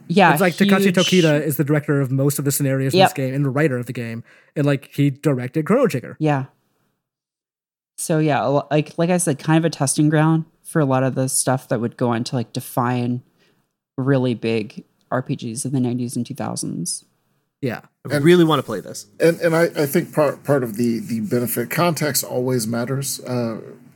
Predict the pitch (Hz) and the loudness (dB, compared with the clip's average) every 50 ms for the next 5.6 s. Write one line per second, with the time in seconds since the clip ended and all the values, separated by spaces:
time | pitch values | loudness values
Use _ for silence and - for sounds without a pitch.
0 | - - - - - - - 127 131 117 101 90 - 131 - 123 123 131 135 127 | -20 -18 -12 -10 -8 -6 -4 -2 -2 -4 -4 -8 -8 -6 -4 -2 0 0 0 0
1 | 127 127 131 131 - - 131 123 120 - 143 175 180 110 90 - - - - 107 | -2 -2 -2 -2 -2 -4 -4 -6 -6 -4 -2 -2 -2 -2 -4 -6 -6 -6 -4 -4
2 | 98 92 90 - - - - 98 98 87 98 95 101 - - - - - - - | -6 -6 -8 -10 -14 -12 -10 -10 -8 -8 -8 -6 -6 -6 -6 -8 -12 -18 -20 -20
3 | - - - - 117 110 104 98 - - 113 107 - - - - - - - - | -20 -16 -10 -6 -6 -4 -4 -6 -6 -8 -8 -8 -10 -12 -20 -20 -20 -10 -4 -2
4 | 170 185 190 - - 120 143 - - - 147 143 135 131 131 120 - - 139 127 | -2 -2 -4 -6 -4 -2 -2 -2 0 0 0 0 -2 -2 -6 -8 -8 -6 -4 -4
5 | - - 131 110 104 110 117 107 - 98 95 82 | -4 -4 -4 -4 -4 -4 -4 -6 -6 -8 -8 -10